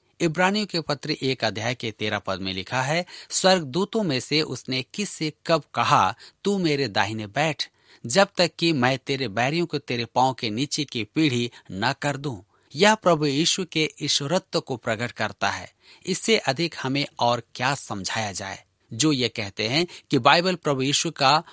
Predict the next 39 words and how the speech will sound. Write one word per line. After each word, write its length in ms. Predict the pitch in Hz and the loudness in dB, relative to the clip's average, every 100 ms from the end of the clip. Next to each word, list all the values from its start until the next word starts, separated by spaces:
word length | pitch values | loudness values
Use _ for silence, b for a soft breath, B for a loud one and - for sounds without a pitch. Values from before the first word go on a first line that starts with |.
| B | B
परमेश्वर 540 | 127 120 151 160 165 | 4 4 4 2 2
होना 320 | 123 127 127 120 | 0 -2 -2 -2
नहीं 280 | 98 123 | -2 -2
बताती, 600 | 170 135 104 101 - 143 170 B | 0 0 0 -2 -2 -6 -6 B
वे 140 | 127 160 113 | 0 0 2
वचन 320 | 139 156 190 | 0 0 -2
के 180 | 180 165 | -2 -2
इस 300 | - 139 - | -2 -4 -6
भाग 460 | 113 104 - 151 165 | -8 -6 2 4 2
से 320 | - 120 107 b b | -2 -2 -2 b b
परिचित 520 | 117 113 - - - | -4 -2 -2 -4 -6
नहीं 260 | 90 101 131 | -8 -4 -4
हैं। 260 | 107 92 - _ _ _ _ | -6 -12 -20 _ _ _ _
मैं 160 | 123 117 | -2 -2
विश्वास 560 | 110 110 135 135 147 - | 0 -2 2 4 4 -2
दिलाता 440 | 104 107 113 - | -6 -2 0 0
हूँ। 320 | 95 92 85 - _ _ | -2 -2 -14 -18 _ _
जी 160 | 113 160 | -2 0
हाँ, 200 | 120 104 _ B B B - | 0 -6 _ B B B 0
भजन 260 | 139 190 | 2 2
संहिता 320 | 190 170 160 160 | 2 0 2 2
एक 280 | 147 147 | 2 -2
सौ 160 | - 135 | -2 -4
दस 280 | 95 135 - | 2 2 2
उसके 240 | 127 135 | -6 -8
दो 200 | 101 135 | -4 -4
पद 200 | 139 127 | -2 -2
में 140 | 117 113 | -2 -4
हम 100 | 110 | -2
पढ़ते 380 | 127 139 - | 0 0 2
हैं, 180 | 135 110 B B B - | 0 0 B B B 4
"तेरे 280 | 180 202 | 6 6
पराक्रम 600 | 196 - 143 151 185 185 | 4 6 6 6 4 2
का 240 | 185 165 147 | 2 6 6
राजदंड 640 | 131 139 147 - 151 156 | 8 6 6 0 0 0
यहोवा 420 | 131 123 131 147 | 0 0 0 0
सिय्योन 480 | 147 - 123 139 180 | -2 -6 -4 0 2
से 160 | 170 135 | 0 -2
बढ़ाएगा, 640 | 104 101 127 151 107 95 | 0 2 4 4 4 0